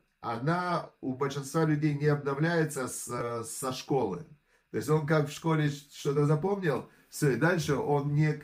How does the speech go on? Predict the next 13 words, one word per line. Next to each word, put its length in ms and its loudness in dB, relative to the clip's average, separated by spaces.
даже 400 2
в 40 -6
школе 360 2
никогда 400 0
он 160 2
не 80 -4
учился 500 -2
ни 100 -6
как 360 0
запоминать, 640 -4
ни 80 -4
как 220 -2
вспоминать. 600 -8